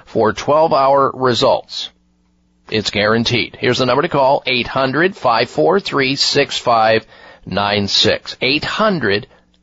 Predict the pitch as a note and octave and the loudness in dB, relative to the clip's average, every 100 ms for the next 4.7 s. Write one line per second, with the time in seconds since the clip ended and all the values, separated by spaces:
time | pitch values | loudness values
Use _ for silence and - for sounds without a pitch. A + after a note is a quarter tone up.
0 | _ _ _ - A2 B2 F#3 - F#3 F3+ | _ _ _ -4 -2 0 0 0 2 2
1 | D#3+ - G#2+ F#2 F#2+ - _ _ _ _ | 0 -2 -2 0 -2 -8 _ _ _ _
2 | _ _ _ - - - F3 - - C3+ | _ _ _ -12 -4 -2 -2 -2 -2 2
3 | C3 B2+ A#2 G#2+ G2+ B2 - C#3 E3 G3 | 2 0 0 -2 0 -2 0 -2 0 -2
4 | - C#3+ D#3 C3+ D#3 G3 | 0 2 2 2 2 2